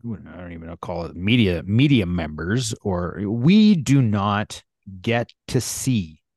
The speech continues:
the inner workings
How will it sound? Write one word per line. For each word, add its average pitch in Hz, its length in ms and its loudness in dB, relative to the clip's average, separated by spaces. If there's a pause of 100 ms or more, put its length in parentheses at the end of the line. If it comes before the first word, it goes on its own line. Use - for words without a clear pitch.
(1700)
the 131 320 0
inner 170 300 6
workings 107 840 -2